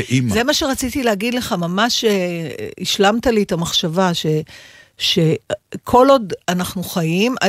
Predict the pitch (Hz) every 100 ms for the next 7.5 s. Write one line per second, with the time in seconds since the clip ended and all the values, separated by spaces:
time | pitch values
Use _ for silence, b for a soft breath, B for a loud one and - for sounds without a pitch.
0 | 190 208 - - - - 214 202 214 226
1 | 233 196 202 - 175 160 185 196 165 180
2 | 190 180 - 160 160 196 214 185 160 110
3 | 92 - 76 190 185 - B B B 202
4 | 190 202 226 285 359 339 240 269 277 233
5 | 240 254 214 185 165 175 - B B B
6 | B - 214 185 185 - - 175 147 151
7 | - 160 156 104 71